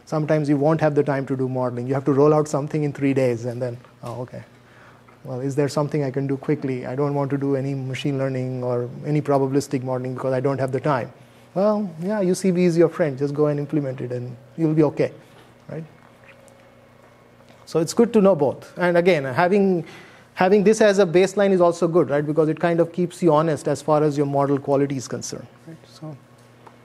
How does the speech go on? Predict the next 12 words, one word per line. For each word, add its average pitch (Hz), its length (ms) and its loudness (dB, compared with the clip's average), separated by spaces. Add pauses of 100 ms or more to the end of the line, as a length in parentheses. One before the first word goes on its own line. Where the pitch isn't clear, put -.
(3750)
I 120 160 -10
would 127 180 -10
like 143 300 -8
to, 123 280 -10 (300)
let 147 180 -10
me 165 120 -2
skip - 440 -2 (240)
some 123 260 -10
details 120 440 -8
I 120 80 -10
had 113 220 -12 (100)
as - 240 -20